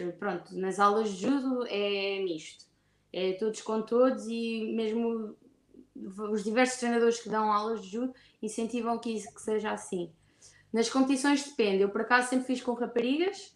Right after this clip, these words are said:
Ah, lembro-me de, das raparigas mais pesadas, como não tinham tantas, até acabavam por se juntar a um grupo de rapazes,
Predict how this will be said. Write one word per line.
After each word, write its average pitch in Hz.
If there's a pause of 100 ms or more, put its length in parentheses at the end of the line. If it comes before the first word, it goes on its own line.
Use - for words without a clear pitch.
(380)
Ah, 214 (200)
lembro-me 254
de, -
das 247
raparigas 254
mais 254
pesadas, 226
como 233
não 240
tinham 233 (380)
tantas, 226 (360)
até 226
acabavam 226
por -
se -
juntar 220
a 214
um 220
grupo 214
de -
rapazes, 220